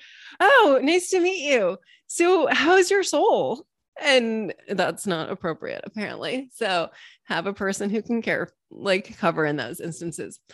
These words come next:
But that six line, people feel it as an authority. So they think, like, "Oh, she's a strong woman. She's got, she doesn't need help." She,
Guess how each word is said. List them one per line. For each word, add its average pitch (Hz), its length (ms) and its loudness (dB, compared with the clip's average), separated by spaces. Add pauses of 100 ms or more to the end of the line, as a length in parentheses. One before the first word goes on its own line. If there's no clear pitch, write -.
(260)
But 254 200 0
that 240 280 -2
six - 340 -6
line, 190 300 -2
people 262 320 0
feel 240 240 0
it 220 100 2
as 185 160 -2
an 175 100 -4
authority. 160 840 -2 (400)
So 247 640 2 (840)
they 226 340 6
think, 247 300 2
like, 202 260 -2 (220)
"Oh, 247 480 4 (260)
she's 220 280 -4
a 220 40 -2
strong 190 460 -4
woman. 175 380 -2 (240)
She's 214 220 -2
got, 208 360 2 (240)
she 220 140 -4
doesn't 220 280 4
need 190 260 0
help." 175 480 -2 (440)
She, 226 760 2